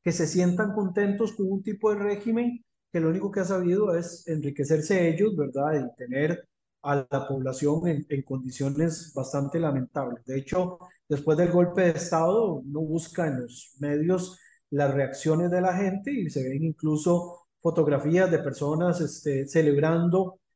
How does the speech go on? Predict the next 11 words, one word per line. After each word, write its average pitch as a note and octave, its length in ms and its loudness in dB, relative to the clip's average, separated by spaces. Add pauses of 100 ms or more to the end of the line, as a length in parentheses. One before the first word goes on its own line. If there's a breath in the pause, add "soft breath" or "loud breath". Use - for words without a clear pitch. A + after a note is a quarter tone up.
(120)
la, C#3+ 360 -2
el C#3+ 240 0
fin F3 260 2
de F3+ 120 2
la E3 100 4
dinastía D#3 560 0
Bongo, F#3 540 2
¿verdad? C#3+ 380 -2
Por B2+ 140 -10
lo B2+ 80 -16
tanto, D3+ 540 -2